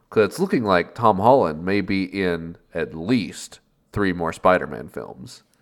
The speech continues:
Now, this sort of comes on the tail end of some theories that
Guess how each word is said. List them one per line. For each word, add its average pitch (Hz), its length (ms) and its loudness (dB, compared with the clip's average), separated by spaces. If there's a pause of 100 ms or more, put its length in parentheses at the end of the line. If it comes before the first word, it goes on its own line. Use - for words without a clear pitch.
(920)
Now, 98 480 4
this 170 180 2
sort 160 180 4
of 131 120 2
comes 117 280 2
on 98 360 2
the 92 160 -2
tail 113 340 4
end 90 500 0
of 87 760 2
some 85 680 -4 (1000)
theories 101 840 2 (400)
that 90 640 6